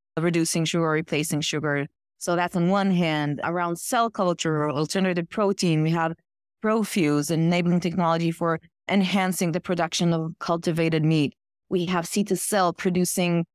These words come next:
amazing, innovative cell lines for cultivated fish.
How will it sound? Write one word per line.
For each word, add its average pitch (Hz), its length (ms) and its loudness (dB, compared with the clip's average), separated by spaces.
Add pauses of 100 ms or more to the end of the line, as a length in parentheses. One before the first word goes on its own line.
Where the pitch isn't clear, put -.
(200)
amazing, 185 760 2
innovative 180 600 2
cell 175 240 0
lines 165 280 0
for 165 360 0 (160)
cultivated 160 580 -2
fish. - 500 -2